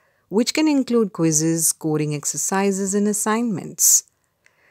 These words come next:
If you're intending to offer your course for free, the total length of the video content must be less than two hours. Here the first section, which is the introduction, is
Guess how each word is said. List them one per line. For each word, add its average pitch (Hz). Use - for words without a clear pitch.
If 202
you're 349
intending 214
to 202
offer 175
your 160
course 147
for 131
free, 214
the 214
total 294
length 143
of 143
the 139
video 190
content 220
must 214
be 240
less 147
than 190
two 254
hours. 139
Here 294
the 226
first 320
section, 170
which 156
is 147
the 147
introduction, 233
is 233